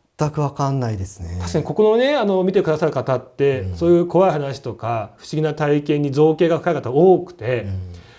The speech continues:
Speaker 2: 「これってこういうことじゃないですか。いや、私実はこういう経験ありますよ」って結構書き込んでいただけるんですよ。
Speaker 1: うん。
Speaker 2: これちょっと神社にえー、参拝行かれた後、眼帯の女性に追われる。捕まった後に旅館に場面が変わるっていう方。
Speaker 1: で、その後勝手にこう進んでいって、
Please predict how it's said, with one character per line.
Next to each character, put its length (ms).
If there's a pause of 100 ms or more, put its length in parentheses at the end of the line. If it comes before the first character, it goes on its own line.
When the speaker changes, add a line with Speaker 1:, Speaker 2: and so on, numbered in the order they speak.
(140)
Speaker 2:
「こ 140
れ 60
っ 40
て 80
こ 140
う 0
い 40
う 20
こ 80
と 80
じ 40
ゃ 40
な 100
い 20
で 80
す 120
か。 160
い 40
や、 60
私 240
実 160
は 60
こ 120
う 40
い 20
う 20
経 140
験 100
あ 60
り 60
ま 100
す 100
よ」 80
っ 40
て 40
結 200
構 180
書 60
き 40
込 100
ん 20
で 80
い 20
た 80
だ 100
け 120
る 80
ん 60
で 40
す 60
よ。 140
Speaker 1:
う 40
ん。 80 (1400)
Speaker 2:
こ 360
れ 100
ち 100
ょ 40
っ 20
と 360 (160)
神 260
社 120
に 440 (100)
え 140
ー、 20
参 340
拝 220
行 80
か 120
れ 100
た 220
後、 260
眼 340
帯 160
の 100
女 120
性 220
に 120
追 100
わ 100
れ 100
る。 120
捕 240
ま 120
っ 100
た 140
後 140
に 240
旅 100
館 240
に 120
場 120
面 180
が 100
変 140
わ 100
る 100
っ 20
て 260
い 60
う 20
方。 220
Speaker 1:
で、 100
そ 140
の 140
後 160
勝 200
手 200
に 120
こ 480
う 60
進 320
ん 80
で 160
い 40
っ 40
て、 580